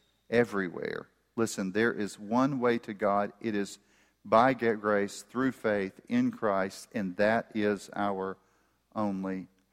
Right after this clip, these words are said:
hope." That is what we have. That is what we can hold on to. And what we know, and this is just for me, when I'm thinking about the gospel and presenting the gospel and laying out the gospel,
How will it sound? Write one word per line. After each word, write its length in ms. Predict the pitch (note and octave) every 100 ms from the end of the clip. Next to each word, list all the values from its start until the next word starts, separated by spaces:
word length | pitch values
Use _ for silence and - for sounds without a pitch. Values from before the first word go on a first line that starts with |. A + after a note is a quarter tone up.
| -
hope." 300 | A2+ F#2 E2+
That 160 | - B2
is 180 | B2+ -
what 220 | G#2+ -
we 220 | A2+ A2+
have. 440 | A2 A#2+ A2+ A2 - _ _
That 80 | A2
is 120 | G#2+
what 140 | A2+ F#2
we 140 | A2
can 160 | G#2+ G2+
hold 240 | G2 F2+
on 180 | G2+ G#2
to. 320 | - A#2 G#2 G#2 _ - _ _ _ _ _ _ _ _ -
And 160 | C#3+ C#3+
what 180 | F3
we 200 | D#3 G3
know, 340 | E3 C#3+ D3+ D3+
and 100 | C3+
this 200 | F3+ -
is 80 | A#2+
just 160 | A#2+
for 160 | - A#2+
me, 240 | A#2+ B2
when 160 | A#2 A2+
I'm 180 | B2+ C3
thinking 380 | C3+ C3+ C3
about 400 | A2+ A2 A2 -
the 80 | G#2+
gospel 600 | G2+ A#2 B2+ - - C3
and 140 | A2+ F#2+
presenting 480 | A2 G#2 B2 C3 B2+
the 80 |
gospel 520 | A#2+ A#2+ A#2 - - A2
and 120 | G#2
laying 280 | G#2+ G#2+ G#2+
out 320 | A2 B2 B2
the 80 | A2+
gospel, 680 | A#2 A#2 A#2 - B2 A#2+